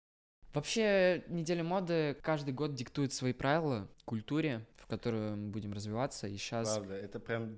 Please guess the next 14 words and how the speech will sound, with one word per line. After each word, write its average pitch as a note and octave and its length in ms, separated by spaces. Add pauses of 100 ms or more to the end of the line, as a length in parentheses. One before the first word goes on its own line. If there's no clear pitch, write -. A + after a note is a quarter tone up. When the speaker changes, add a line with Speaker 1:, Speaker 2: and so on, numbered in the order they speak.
Speaker 2:
диктор C3+ 380
современной G#2+ 680
культуры. G2+ 520 (280)
Speaker 1:
щас B2+ 280
пойдут, C3+ 480
э, G#2+ 320
плагиаты, D3+ 640
и A#2 220
у, A2 60
я A2 160
думаю, G#2 360
у G#2+ 200
русских C3 360
брендов A2+ 460